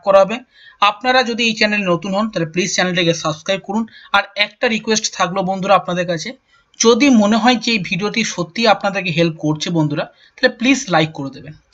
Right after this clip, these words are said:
তার কারণ আপনাদের লাইক হচ্ছে আমাদের মোটিভেশন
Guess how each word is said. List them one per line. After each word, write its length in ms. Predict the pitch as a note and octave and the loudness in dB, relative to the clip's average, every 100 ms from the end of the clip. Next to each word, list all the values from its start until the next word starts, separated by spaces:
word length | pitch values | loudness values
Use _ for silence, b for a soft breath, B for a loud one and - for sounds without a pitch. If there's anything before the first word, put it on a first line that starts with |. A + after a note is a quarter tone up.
| B _ | B _
তার 120 | B3 | 0
কারণ 280 | A#3+ A3+ A#3+ C4 | 2 2 2 2
আপনাদের 420 | - - A3+ A3 | 0 0 0 2
লাইক 260 | F#3 F3+ G#3 | 2 0 -4
হচ্ছে 220 | G3+ - | -4 0
আমাদের 280 | F#3+ F3+ F3+ | 0 2 2
মোটিভেশন 580 | D#3+ D#3+ G3+ F#3 A#3+ | 0 -2 -4 0 -2